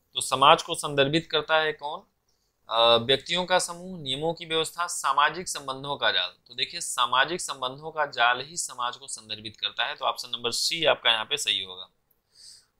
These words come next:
उसके बाद है सामाजिक सावयव सिद्धांत किससे संबंधित है? तो जो सामाजिक सावयव सिद्धांत है वो स्पेंसर से संबंधित है। समाज एक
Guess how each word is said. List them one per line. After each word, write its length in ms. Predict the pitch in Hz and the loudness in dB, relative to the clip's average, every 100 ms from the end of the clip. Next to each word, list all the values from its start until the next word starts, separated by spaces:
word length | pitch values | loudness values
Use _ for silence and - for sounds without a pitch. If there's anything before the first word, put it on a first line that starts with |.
| _ | _
उसके 240 | 127 - | -8 2
बाद 240 | 180 180 175 | 8 8 8
है 80 | 185 | 2
सामाजिक 760 | - 147 139 139 151 196 - - _ _ _ _ | 4 4 6 4 4 -2 -4 -20 _ _ _ _
सावयव 920 | - - - 135 139 165 156 147 - _ | -10 -2 8 10 12 10 10 8 -2 _
सिद्धांत 680 | - 143 131 135 147 175 175 _ _ | -12 -12 -12 -2 -2 -2 -10 _ _
किससे 380 | 170 175 196 196 | -10 -6 -2 0
संबंधित 540 | 175 147 120 113 104 | 0 0 -2 -2 -6
है? 240 | 92 - _ _ _ _ | -10 -16 _ _ _ _
तो 80 | 120 | 0
जो 180 | 139 156 | 6 6
सामाजिक 600 | - 143 139 143 160 190 | 8 6 8 6 6 0
सावयव 420 | - 143 151 180 | 8 10 10 6
सिद्धांत 560 | - 151 127 143 160 156 | 0 -10 -8 -4 -4 -6
है 320 | 143 123 147 | -2 -2 -2
वो 240 | 123 131 135 | -6 -8 -8
स्पेंसर 460 | - 131 135 156 | -6 -6 -6 -8
से 320 | 156 143 143 151 | -6 -4 -4 -6
संबंधित 540 | 135 110 104 101 92 | -10 -12 -16 -16 -18
है। 160 | _ _ _ _ _ _ _ - _ | _ _ _ _ _ _ _ -20 _
समाज 440 | - 151 165 190 | -4 4 4 6
एक 220 | 190 196 | 6 4